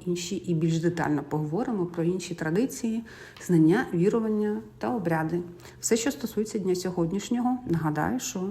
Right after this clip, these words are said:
я веду цей канал за новоюліанським календарем. І, сподіваюся, все більше українців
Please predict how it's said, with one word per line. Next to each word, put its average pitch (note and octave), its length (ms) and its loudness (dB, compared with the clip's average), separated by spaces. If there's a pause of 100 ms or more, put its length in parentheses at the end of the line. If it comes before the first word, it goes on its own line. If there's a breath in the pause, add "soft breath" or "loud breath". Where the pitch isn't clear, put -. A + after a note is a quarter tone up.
я E3+ 200 2
веду F3 240 0
цей F#3 180 -4
канал G#3+ 360 0 (420 loud breath)
за G#3+ 260 4
новоюліанським G3 1000 4
календарем. D#3+ 640 -2
І, F3 140 0
сподіваюся, G3 720 0
все - 160 -8
більше F3 300 -2
українців G#3 580 -4